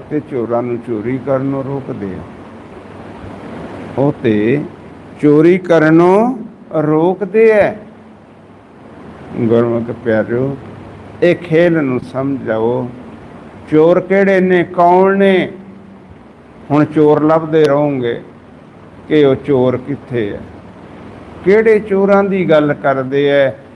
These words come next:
ਪੁੱਛੋ ਗੁਰਬਾਣੀ ਗੁਰੂ ਨੂੰ। ਪਾਤਸ਼ਾਹ ਕਹਿੰਦੇ, "ਇਸ ਦੇਹੀ ਮੈਂ ਪੰਜ ਚੋਰ ਵਸੈਂ।"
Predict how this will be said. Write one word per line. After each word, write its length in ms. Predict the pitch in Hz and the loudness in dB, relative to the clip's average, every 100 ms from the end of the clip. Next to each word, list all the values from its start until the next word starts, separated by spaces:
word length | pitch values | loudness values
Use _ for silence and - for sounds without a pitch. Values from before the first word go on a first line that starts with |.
| - | -8
ਪੁੱਛੋ 420 | 170 - - 208 | -4 -4 0 0
ਗੁਰਬਾਣੀ 600 | 185 170 160 160 156 156 | 4 2 4 4 4 2
ਗੁਰੂ 420 | 135 131 131 135 127 | 2 -2 -2 -2 -4
ਨੂੰ। 180 | 104 - - - - - - - - - - 123 | -6 -12 -20 -20 -20 -20 -20 -20 -20 -20 -10 0
ਪਾਤਸ਼ਾਹ 500 | 127 117 - 160 147 | 0 0 -2 0 0
ਕਹਿੰਦੇ, 500 | 151 156 156 151 113 | 0 0 2 0 2
"ਇਸ 280 | 151 151 139 | 0 2 -2
ਦੇਹੀ 640 | 117 151 165 143 147 143 | -2 2 2 2 2 0
ਮੈਂ 680 | 131 120 123 123 117 113 101 - - - - - - - - - | 0 0 0 -2 -4 -6 -10 -16 -20 -20 -20 -20 -20 -20 -16 -2
ਪੰਜ 500 | 160 175 180 175 165 175 | 2 2 0 -2 -4 0
ਚੋਰ 380 | 170 175 180 | 2 4 2
ਵਸੈਂ।" 1300 | 165 165 - 165 165 180 190 185 185 175 165 156 135 | 2 0 0 0 2 4 4 4 2 2 0 0 -4